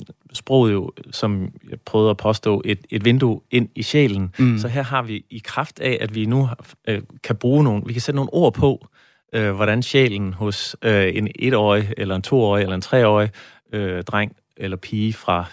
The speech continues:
Speaker 1: øh, Danmark, Norge eller Korea, øh, ser ud.
Speaker 2: Mm. Og, øh, apropos det, så har vi fået et eksempel ind på S M S på fjorten fireogtyve, og det, det er måske meget godt det her med, at det giver et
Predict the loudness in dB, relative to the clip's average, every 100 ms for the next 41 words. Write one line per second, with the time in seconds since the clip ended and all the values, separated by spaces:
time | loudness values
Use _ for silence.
0 | -12 -8 -4 -4 -6 -2 0 0 -2 -2
1 | 0 0 0 -2 -6 -2 0 2 2 0
2 | -6 -8 -6 -6 0 0 0 -6 -12 _
3 | -6 -6 -8 _ 4 6 4 2 0 0
4 | 2 4 2 2 0 0 2 2 2 4
5 | 2 4 2 2 2 4 2 2 0 0
6 | _ 0 4 4 4 0 2 4 2 2
7 | 2 4 2 -2 0 0 2 4 4 2
8 | -8 -16 -2 0 2 -2 -4 -6 -4 -4
9 | -2 2 2 4 2 4 2 4 2 4
10 | 4 4 0 4 2